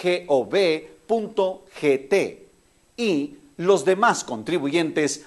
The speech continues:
no incluidos en las clasificaciones anteriores, pero con obligación de presentar estados financieros auditados, enviarán la información a efa I S R G R C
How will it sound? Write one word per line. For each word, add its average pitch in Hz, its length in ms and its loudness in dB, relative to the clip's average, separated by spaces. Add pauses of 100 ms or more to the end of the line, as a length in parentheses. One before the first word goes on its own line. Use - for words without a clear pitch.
no 151 300 0
incluidos 196 800 -4
en 151 180 -2
las 123 200 2
clasificaciones 175 840 -2
anteriores, 139 720 2 (220)
pero 180 320 6
con 160 280 2
obligación 143 840 -2
de 110 120 -4
presentar 143 520 0
estados 113 520 0
financieros 151 680 -2 (260)
auditados, 139 840 2 (300)
enviarán 220 520 6
la 220 80 0
información 196 880 -2
a 127 380 0
efa 117 580 2 (160)
I 226 300 -6
S 175 360 2
R 120 480 2 (260)
G 208 380 2
R 156 360 0
C 156 520 0